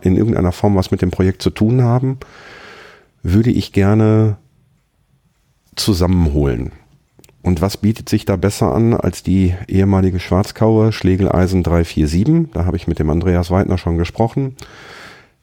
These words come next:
Der hat gesagt, das kannst du da machen. Es gibt mittlerweile auch schon ein Datum, und zwar den sechzehnten März. Da würde ich mich freuen, wenn Sie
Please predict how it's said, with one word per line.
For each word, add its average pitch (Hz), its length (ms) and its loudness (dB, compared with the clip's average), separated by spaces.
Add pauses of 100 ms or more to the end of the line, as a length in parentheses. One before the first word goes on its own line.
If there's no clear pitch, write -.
(120)
Der 98 560 2 (560)
hat 98 180 -4
gesagt, 90 300 -2
das - 80 -2
kannst 95 280 -2
du 80 60 2
da 73 120 0
machen. 139 360 0 (800)
Es - 200 -4
gibt 123 260 -2
mittlerweile 101 600 2
auch - 180 -2
schon - 200 -2
ein 78 160 0
Datum, 78 400 0
und - 120 -2
zwar 92 180 -2
den 87 160 2
sechzehnten 82 560 -2
März. - 500 -2 (640)
Da 78 160 -2
würde 90 160 0
ich 85 120 -6
mich 82 160 -2
freuen, 131 420 0
wenn 92 120 2
Sie 127 320 2